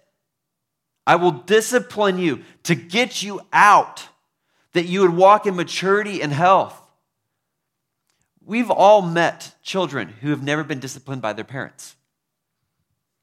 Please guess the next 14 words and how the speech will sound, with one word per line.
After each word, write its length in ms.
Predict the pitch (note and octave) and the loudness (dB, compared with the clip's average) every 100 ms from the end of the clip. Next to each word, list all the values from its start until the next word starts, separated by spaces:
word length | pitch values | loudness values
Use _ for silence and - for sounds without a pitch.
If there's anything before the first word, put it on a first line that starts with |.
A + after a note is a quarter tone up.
| _ _ _ _ _ _ _ - | _ _ _ _ _ _ _ -14
They're 100 | C3 | -10
called 320 | C#3 A#2+ A#2+ | -6 -6 -6
little 180 | G#2+ B2 | -8 -8
monsters. 580 | D3 F#3+ - - - _ _ _ _ _ _ _ _ _ _ _ _ _ _ _ _ _ _ _ _ _ _ _ _ _ _ _ _ _ _ _ _ _ _ _ _ _ _ _ _ _ - | -10 -14 -18 -20 -20 _ _ _ _ _ _ _ _ _ _ _ _ _ _ _ _ _ _ _ _ _ _ _ _ _ _ _ _ _ _ _ _ _ _ _ _ _ _ _ _ _ -6
I 80 | C#3 | -2
mean, 100 | C3 | 0
I'm 160 | C3 | -2
sure 380 | B2+ - F3+ F3 | -4 -8 -4 -2
that 220 | C3 A#2+ | -2 -6
you 100 | C3+ | -4
guys 220 | D3 B2 | -2 -2
don't 180 | - G#2 | -4 -10
know 180 | G2 F2+ | -8 -10
any. 260 | D#2 C2+ | -12 -16